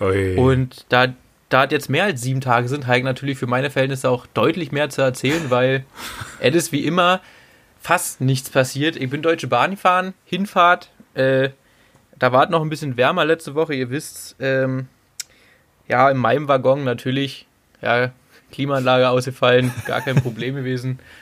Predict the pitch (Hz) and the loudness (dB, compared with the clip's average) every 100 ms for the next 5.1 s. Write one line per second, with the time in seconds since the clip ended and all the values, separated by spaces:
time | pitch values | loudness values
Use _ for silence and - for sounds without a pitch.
0 | - - 117 127 117 127 - 127 120 123 | -10 -2 2 2 0 -2 -2 0 4 4
1 | 123 117 120 123 127 110 113 127 127 110 | 2 0 0 0 0 0 -2 0 -2 0
2 | 110 104 - 104 113 104 101 95 98 104 | 0 0 0 0 0 -2 -4 -8 -8 -10
3 | 101 95 101 95 95 - 98 85 107 117 | -12 -12 -12 -12 -12 -14 -12 -8 -6 -4
4 | 127 - - - - - - 117 120 123 | -6 -12 -20 -20 -20 -14 -2 2 2 2